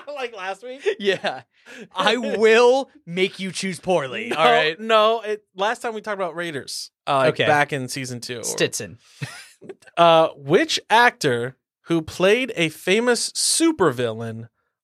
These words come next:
Speaker 1: also played an Indiana Jones
Speaker 2: God
Speaker 1: villain?
Speaker 2: damn it, you did ask me this last time.
Speaker 1: <laughs>
Speaker 2: I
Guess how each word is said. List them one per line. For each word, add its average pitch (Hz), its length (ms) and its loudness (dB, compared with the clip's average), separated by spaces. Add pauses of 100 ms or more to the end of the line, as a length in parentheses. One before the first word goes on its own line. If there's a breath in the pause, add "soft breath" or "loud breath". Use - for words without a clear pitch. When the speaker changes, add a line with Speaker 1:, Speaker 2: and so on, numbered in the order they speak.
Speaker 1:
also 180 480 4
played 131 580 0
an 143 200 -4
Indiana 135 520 -4
Jones 165 540 2
Speaker 2:
God 220 260 0
Speaker 1:
villain? - 140 -8
Speaker 2:
damn 190 240 -4
it, 190 40 -4
you 175 200 -2
did 190 220 4
ask 202 240 2
me 190 100 2
this 165 160 -2
last 151 320 4
time. 123 380 -4 (140)
Speaker 1:
<laughs> 277 1160 2
Speaker 2:
I 180 100 4